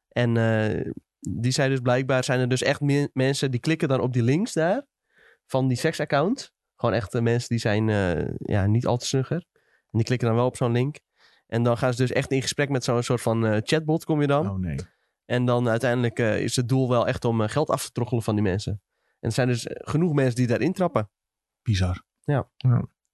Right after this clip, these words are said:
Speaker 1: En dat zijn dus ook bijvoorbeeld van die accounts die dan, eh, weet ik veel, eh, nou, bij grote influencers en zo, dan, eh, commenten ze ook daadwerkelijk onder hun posts van, eh,
Speaker 2: Dat zie je heel veel.
Speaker 1: ja, eh, "Schatje, wil jij met mij chatten?" en
Speaker 2: Ja.
Speaker 1: zo, dat soort dingen.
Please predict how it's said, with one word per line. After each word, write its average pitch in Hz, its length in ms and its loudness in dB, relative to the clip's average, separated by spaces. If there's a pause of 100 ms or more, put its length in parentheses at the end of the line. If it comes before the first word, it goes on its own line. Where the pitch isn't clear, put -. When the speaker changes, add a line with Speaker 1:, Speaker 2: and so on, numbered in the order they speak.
(180)
Speaker 1:
En 117 120 -2
dat 117 100 0
zijn 131 120 0
dus 123 120 2
ook 127 140 0
bijvoorbeeld 117 360 0
van 120 100 2
die 113 100 2
accounts 120 400 0
die 113 200 0
dan, 113 320 2
eh, 107 320 0 (680)
weet 104 240 0
ik 123 100 -2
veel, 107 320 0
eh, 85 60 -2
nou, 101 300 0
bij 104 160 0
grote 120 340 0
influencers 113 560 0
en 104 100 -2
zo, 107 220 0
dan, 104 280 0
eh, 95 200 0 (300)
commenten 120 360 0
ze 117 80 -2
ook 117 120 -2
daadwerkelijk 110 600 0
onder 113 180 2
hun 110 120 2
posts 113 400 -2
van, 107 260 0
eh, 107 200 2 (160)
Speaker 2:
Dat - 140 -12
zie 120 140 2
je 117 60 4
heel 120 280 2
veel. 101 100 -4
Speaker 1:
ja, 107 320 2
eh, 113 60 0
"Schatje, 127 360 -2
wil 120 120 2
jij 120 160 2
met 123 100 2
mij 120 160 2
chatten?" 104 240 0
en 131 40 2
Speaker 2:
Ja. 123 60 0
Speaker 1:
zo, 127 100 2
dat 120 160 0
soort 123 120 0
dingen. 117 240 -2